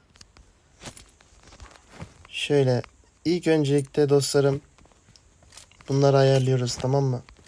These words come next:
Bunları ayarladık değil mi? Bir dakika, grafikleri ayarlarını göstereyim.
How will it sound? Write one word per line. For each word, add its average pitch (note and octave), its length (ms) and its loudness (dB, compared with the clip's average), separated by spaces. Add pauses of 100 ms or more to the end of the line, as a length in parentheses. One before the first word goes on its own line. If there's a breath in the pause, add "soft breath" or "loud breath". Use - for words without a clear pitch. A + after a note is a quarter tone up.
(400)
Bunları C#3+ 220 4
ayarladık C3+ 500 2
değil C3+ 120 -4
mi? A#2+ 60 -6 (1900 loud breath)
Bir C3+ 200 -4
dakika, A#2 380 -10 (140)
grafikleri C3+ 640 -2
ayarlarını C3 520 0
göstereyim. A#2+ 520 -10